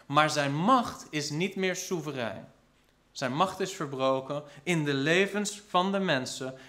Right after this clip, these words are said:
in wie het evangelie werkzaam is. Komen we straks.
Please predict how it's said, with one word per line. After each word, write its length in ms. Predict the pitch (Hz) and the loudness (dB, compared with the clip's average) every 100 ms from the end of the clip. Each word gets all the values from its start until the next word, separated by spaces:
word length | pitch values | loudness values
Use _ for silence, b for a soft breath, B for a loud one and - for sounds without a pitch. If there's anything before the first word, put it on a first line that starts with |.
| B | B
in 160 | 143 | -4
wie 120 | 135 | -2
het 100 | 147 | -2
evangelie 580 | 139 139 135 - 135 127 | -2 -6 -8 -8 -6 -6
werkzaam 500 | 117 110 110 - 110 | -6 -6 -8 -12 -12
is. 280 | 104 - - b b | -12 -14 -18 b b
Komen 320 | - 170 165 | -2 0 0
we 60 | 151 | -4
straks. 600 | - - 107 - - | -8 -8 -10 -10 -20